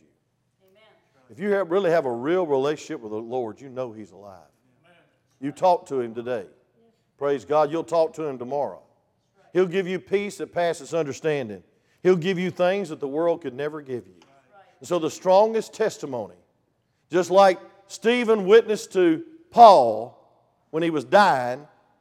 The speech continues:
Speaker 1: and it takes a real man of God to witness while he's hurting. Say amen. You have a witness. It's called a changed life. You love, not like the world. You have peace, not from the world.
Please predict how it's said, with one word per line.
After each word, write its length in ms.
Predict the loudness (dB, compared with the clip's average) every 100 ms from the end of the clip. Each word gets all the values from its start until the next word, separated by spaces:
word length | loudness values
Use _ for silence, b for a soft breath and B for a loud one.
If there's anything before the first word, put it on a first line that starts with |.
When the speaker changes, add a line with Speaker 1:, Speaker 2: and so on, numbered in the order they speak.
| _
Speaker 1:
and 80 | -10
it 100 | -4
takes 220 | 0 0
a 80 | 0
real 220 | 4 4
man 220 | 4 2 2
of 120 | 4
God 440 | 6 8 6 2 -8 _ _
to 80 | 0
witness 420 | 4 4 0 -2
while 220 | 2 4
he's 160 | 2 0
hurting. 280 | -4 -4 -8 _ _ _ _
Say 240 | -4 -2
amen. 280 | -2 -6 -10 -18 _ _ _ _ _ _ _ _ _ _ _ _ _ _ _ _ _
You 160 | -6 -4
have 140 | -2
a 60 | -2
witness. 280 | -4 -6 -12 _ _ _ _ _ _ _ _ _ _ _
It's 120 | _
called 260 | -6 -4 -4
a 60 |
changed 460 | -10 -12 -12 -12 -16
life. 320 | -14 -14 -16 _ _ _ _ _ _ _ _ _ _ _ _
You 140 | -10 -6
love, 500 | 0 0 0 -2 -6 -12
not 120 | -8
like 220 | -6 -6 -6
the 80 |
world. 320 | -10 -10 -14 -20 _ _ _ _ _ _ _ _
You 100 | -8
have 220 | -8 -8
peace, 440 | -10 -10 -10 -16 _ _ _ _ -10
not 280 | -8 -8
from 200 | -8 -8
the 80 | -8
world. 300 | -14 -18 -20